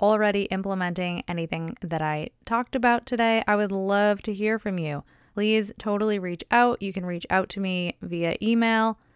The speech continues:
at hello at sarah lacourse dot com or via the contact page on my website, which I will link below in the show notes, or always through Instagram on the D Ms. Happy to hear from you in any of those ways, and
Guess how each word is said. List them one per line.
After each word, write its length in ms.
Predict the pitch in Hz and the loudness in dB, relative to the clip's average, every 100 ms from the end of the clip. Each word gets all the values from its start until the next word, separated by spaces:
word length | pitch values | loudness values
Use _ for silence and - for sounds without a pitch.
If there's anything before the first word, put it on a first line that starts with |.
| _ _ | _ _
at 380 | 190 170 165 - - | 2 4 4 0 -6
hello 720 | - 202 196 190 196 226 247 - | -6 -2 2 4 4 0 -2 -2
at 220 | 175 - | 0 0
sarah 280 | - 190 185 | 0 2 2
lacourse 480 | 185 - 180 175 - | 0 -2 -2 -2 -2
dot 220 | 170 160 | -2 0
com 460 | - 254 269 277 - - | 4 6 6 4 -4 2
or 260 | 202 185 | 4 4
via 280 | 170 185 175 | 2 0 0
the 100 | 170 | 0
contact 640 | 175 190 196 208 190 202 | -2 0 2 2 0 -2
page 280 | - 190 185 - | -2 0 0 -2
on 140 | 170 | -2
my 100 | 165 | 0
website, 560 | 170 233 226 240 226 - | 2 2 2 2 2 0
which 180 | 185 | -2
I 140 | 180 170 | 0 0
will 160 | 170 | 0
link 320 | 170 170 170 - | -2 -6 -8 -6
below 320 | 185 180 180 | -2 0 0
in 80 | 175 | -2
the 80 | |
show 240 | 180 - 262 | -4 0 4
notes, 300 | 262 254 - _ _ _ _ - | 4 4 0 _ _ _ _ 2
or 240 | 240 240 | 4 6
always 480 | 208 202 196 196 190 _ | 4 4 2 2 -2 _
through 220 | 208 196 | -2 0
Instagram 680 | 175 170 175 170 170 170 170 | 0 -2 -4 -2 0 0 -2
on 160 | - 165 | -2 -4
the 80 | 160 | -4
D 180 | 160 147 | -4 -6
Ms. 280 | 143 151 - _ _ _ _ | -6 -10 -12 _ _ _ _
Happy 520 | - 180 180 185 180 - | 0 0 0 -2 -4 -4
to 560 | - - 180 165 165 165 - | -6 -4 -2 -2 -2 -4 -8
hear 240 | - 214 | -6 -4
from 140 | 202 214 | -2 -2
you 260 | 202 202 | 0 0
in 180 | 196 180 | -2 -4
any 240 | - 185 185 | -2 -2 -2
of 120 | 170 | -2
those 420 | 180 175 175 170 - | 0 0 0 -2 0
ways, 420 | 277 277 262 - _ _ _ _ | 4 6 4 0 _ _ _ _
and 300 | 208 208 208 | 2 2 2